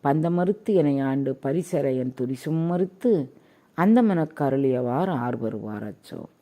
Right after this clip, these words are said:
அப்ப எனக்கு இந்த கருணை, எனக்கு செஞ்ச கருணை வேற யாருக்கு செய்வார்? "அந்தம் எனக்கு அருளியவார் ஆர் பெறுவார் அச்சோ."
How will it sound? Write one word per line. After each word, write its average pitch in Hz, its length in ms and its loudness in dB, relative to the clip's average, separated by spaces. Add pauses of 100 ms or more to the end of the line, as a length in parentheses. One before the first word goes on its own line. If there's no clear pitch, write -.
(800)
அப்ப 143 200 -2
எனக்கு 107 640 -2 (200)
இந்த 135 340 -2
கருணை, 180 720 0
எனக்கு 131 500 -4
செஞ்ச 202 420 0
கருணை 170 340 0
வேற 135 200 0
யாருக்கு 120 400 -4
செய்வார்? 113 500 -10
"அந்தம் 160 380 -2
எனக்கு 127 340 -6
அருளியவார் 120 640 -6
ஆர் 123 260 -6
பெறுவார் 110 480 -8
அச்சோ." 95 340 -10